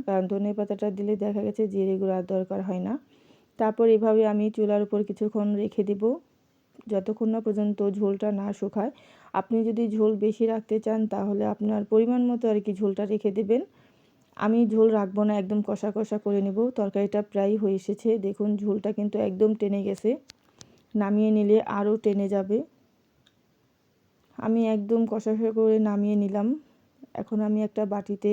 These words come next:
মাছগুলো তুলে নেব। আর আমার এই কই মাছের রেসিপিটা আপনাদের কাছে কেমন লাগলো, অবশ্যই কমেন্ট বক্সে জানাবেন। আমি একদম সহজভাবে এই কই মাছের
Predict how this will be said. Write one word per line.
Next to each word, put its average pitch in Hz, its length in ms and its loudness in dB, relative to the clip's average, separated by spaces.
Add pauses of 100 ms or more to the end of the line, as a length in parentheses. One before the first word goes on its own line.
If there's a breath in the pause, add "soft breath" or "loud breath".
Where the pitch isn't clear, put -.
মাছগুলো 196 460 -2
তুলে 202 260 -2
নেব। 196 180 -2 (580 soft breath)
আর 220 240 0
আমার 226 240 0
এই 220 140 4
কই 214 220 2
মাছের 214 360 0
রেসিপিটা 214 640 -4
আপনাদের 208 420 -4
কাছে 214 240 -6
কেমন 202 380 -2 (120)
লাগলো, 202 380 -4
অবশ্যই 214 520 -2
কমেন্ট 202 360 -4
বক্সে 202 280 -4
জানাবেন। 202 460 -2 (1300 soft breath)
আমি 220 280 0
একদম 208 420 0
সহজভাবে 214 720 0 (140)
এই 208 160 2
কই 202 220 -2
মাছের 214 420 0